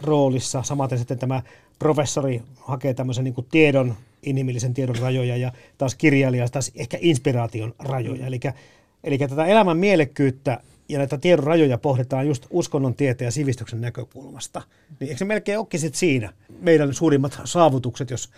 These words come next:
Speaker 1: niitä semmoiseksi
Speaker 2: Niin.
Speaker 1: nykyisiä voidaan kutsua? Ja onko se nyt tässä, vai voitaisiko me vielä pistää paremmaksi?
Speaker 2: Niin, siis kaikkihan näitä ajaa se jollain tavalla se tyytymättömyyskin myös siihen, että ei pääse eteenpäin. Mut sit se on se, ehkä se vyöhykkeen niinku,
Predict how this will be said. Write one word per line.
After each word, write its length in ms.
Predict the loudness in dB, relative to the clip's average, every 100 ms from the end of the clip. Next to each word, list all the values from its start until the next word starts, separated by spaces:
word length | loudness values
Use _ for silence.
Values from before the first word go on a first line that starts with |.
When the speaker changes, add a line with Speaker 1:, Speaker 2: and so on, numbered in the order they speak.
| -18 -8
Speaker 1:
niitä 120 | -2
semmoiseksi 400 | 2 2 0 -2
Speaker 2:
Niin. 40 | -4
Speaker 1:
nykyisiä 320 | -2 0 0
voidaan 260 | 2 0 0
kutsua? 440 | -2 -2 -4 -2
Ja 140 | -4 -8 -14
onko 220 | 0 0 2
se 80 |
nyt 180 | -2 0
tässä, 400 | 0 0 0 -2 -4 -12 0
vai 160 | 2 4
voitaisiko 340 | 0 -2 -4
me 100 | -2
vielä 180 | 0 0
pistää 320 | -2 -2 -4
paremmaksi? 800 | 0 -2 0 -4 -12 -10 -10 -10 -10
Speaker 2:
Niin, 320 | -4 -2 -2 -2
siis 180 | -8
kaikkihan 440 | 0 -2 0 -4 -2
näitä 280 | -2 0 2
ajaa 280 | 4 2
se 140 | 0 -2
jollain 260 | -2 -2
tavalla 200 | -4 -6
se 100 | -8
tyytymättömyyskin 920 | -6 -4 -4 -6 -12 -14 -12 -12 -10 -10
myös 260 | -10 -8
siihen, 260 | -6 -6 -8
että 200 | -8 -4
ei 160 | -4
pääse 360 | 0 -2 0 -4
eteenpäin. 600 | -2 -4 -4 -8 -10 -10
Mut 180 | -10 -10
sit 160 | -10 -4
se 120 | -2
on 100 | -2
se, 200 | -2 -4
ehkä 200 | -6 -8
se 100 | -8 -8 -10 _ _ _ _ _
vyöhykkeen 500 | 0 0 -4 -4 -2
niinku, 300 | -2 -6